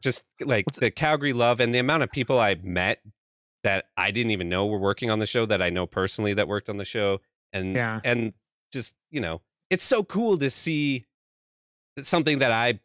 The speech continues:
Speaker 1: played, because I haven't played a lot, and loved. And it's,
Speaker 2: Yeah.
Speaker 1: yeah, it's a property that I'm very excited got, uh, an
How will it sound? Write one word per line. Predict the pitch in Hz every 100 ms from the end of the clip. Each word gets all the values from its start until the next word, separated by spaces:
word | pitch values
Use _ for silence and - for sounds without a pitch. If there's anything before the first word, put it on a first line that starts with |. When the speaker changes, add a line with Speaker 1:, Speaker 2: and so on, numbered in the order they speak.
| _
Speaker 1:
played, | - 120 147 110 104 113
because | - 151
I | 139
haven't | 147 120
played | 143 127
a | 95
lot, | 110 107 82 - _ _ _ _ -
and | 107 104 104 101 98 92 -
loved. | 98 95 113 92 104 - - _ -
And | 95 92 90 87 -
it's, | 113 120 110
Speaker 2:
Yeah. | 123
Speaker 1:
yeah, | 104
it's | -
a |
property | - 120 110 113
that | 98 92
I'm | 90 87 -
very | 95 107 104
excited | - 107 95 87
got, | 98 85 - -
uh, | 87 85 82 82 _ _ _ _ _ -
an | 120